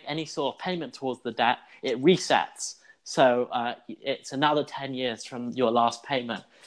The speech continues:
And so when the debt collector phones a consumer up and says, "Just make a twenty dollar payment," what they're doing is actually getting ten more years to collect this debt from you.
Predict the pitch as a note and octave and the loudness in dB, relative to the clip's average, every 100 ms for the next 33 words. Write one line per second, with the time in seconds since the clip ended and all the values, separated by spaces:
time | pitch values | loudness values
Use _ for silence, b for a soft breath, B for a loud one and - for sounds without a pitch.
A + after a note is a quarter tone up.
0 | B A#2+ C3 C#3 D#3 E3+ D#3 E3+ - - | B -4 2 6 6 6 6 4 4 -2
1 | C#3+ - D3 C#3+ C#3+ C#3 C#3 - C#3 E3+ | -2 -2 -6 -4 -4 -2 -6 -12 -10 -8
2 | D#3+ G3 F3+ C#3+ C3+ A2+ E3 D#3+ D3 D3 | -2 0 -2 -8 -12 -4 -4 -2 -6 -6
3 | C#3 D3 C#3+ C3 C3+ C3 - F#3 D#3 A#2+ | -10 -8 -8 -2 -2 -2 -4 -4 -4 -8
4 | b b b E3 D#3 D#3 C#3+ F#3 E3+ C#3 | b b b 4 4 4 0 -2 -2 -2
5 | C#3+ C3+ D3+ C#3+ C3+ C3 - D#3+ D#3 D3 | -2 -2 -4 -6 -6 -8 -8 -6 -4 -4
6 | C#3+ D#3 C3 - - - C3 B2+ - A2+ | -2 -2 -4 -8 -18 -8 -4 -4 -6 -16
7 | - A#2+ - - A2 A#2 - | -8 -8 -8 -14 -12 -8 -10